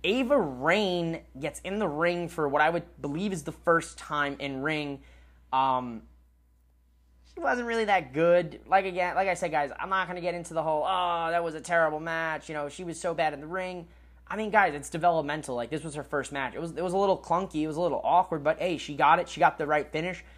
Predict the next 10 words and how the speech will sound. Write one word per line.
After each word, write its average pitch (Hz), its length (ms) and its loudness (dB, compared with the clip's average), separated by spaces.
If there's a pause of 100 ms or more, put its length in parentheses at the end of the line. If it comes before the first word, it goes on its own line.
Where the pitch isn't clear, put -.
(160)
She 170 160 -6
puts 185 240 4
on 170 240 6
the 156 80 -4
Schism 156 360 -2
mask. 160 400 0
She 135 180 -10
headbutts 156 640 2
Ivy 143 300 0
Nile. 170 560 2